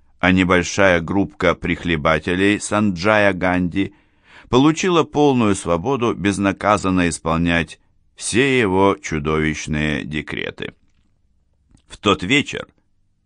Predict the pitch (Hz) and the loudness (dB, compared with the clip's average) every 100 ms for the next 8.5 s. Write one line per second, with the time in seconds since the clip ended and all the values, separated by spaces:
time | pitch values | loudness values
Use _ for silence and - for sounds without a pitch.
0 | _ - 160 147 82 - - - - _ | _ -2 0 2 -2 -10 -12 -18 -20 _
1 | _ _ _ - 208 107 69 - - _ | _ _ _ -4 2 2 0 -10 -12 _
2 | _ - - 110 110 104 101 98 95 92 | _ -14 -2 2 2 2 2 2 0 0
3 | 92 - 87 92 87 - 82 78 67 76 | 0 -2 0 2 0 -2 -2 -2 -4 -4
4 | 85 80 - 71 69 53 50 - 50 113 | -2 -2 -8 -8 -6 -4 -6 -6 -6 -4
5 | 151 151 151 _ _ _ _ - - 78 | -4 -4 -6 _ _ _ _ -20 -10 2
6 | 110 107 - 90 117 110 107 98 - _ | 4 4 0 0 2 2 0 0 -4 _
7 | _ 87 85 82 90 95 92 90 90 80 | _ 0 2 2 2 2 2 2 0 -2
8 | 71 55 - 50 50 | -4 -8 -10 -12 -12